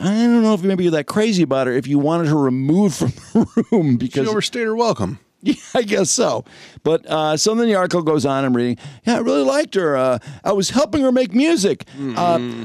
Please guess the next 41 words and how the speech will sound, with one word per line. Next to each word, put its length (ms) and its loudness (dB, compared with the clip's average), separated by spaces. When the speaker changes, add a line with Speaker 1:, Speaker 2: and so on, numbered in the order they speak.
Speaker 1:
I'd 140 0
arranged 420 0
for 120 2
her 40 2
to 60 2
have 180 0
her 160 2
own 240 2
room, 320 2
but 120 0
there's 160 0
not 160 0
much 220 0
more 160 2
to 240 2
it." 160 -4
Like, 180 -6
no, 160 4
Speaker 2:
<laughs> 60 2
Speaker 1:
there 120 2
is 120 2
Speaker 2:
There's 60 -2
Speaker 1:
more 120 2
Speaker 2:
not 80 -4
Speaker 1:
to 180 2
it 80 -6
because, 340 -2
okay, 220 -4
what 320 -2
twenty-four-year-old, 920 0
if 120 -6
you've 160 0
arranged 300 0
for 80 0
her 40 2
to 60 2
have 80 0
her 120 0
own 100 0
room, 180 0
says, 240 -4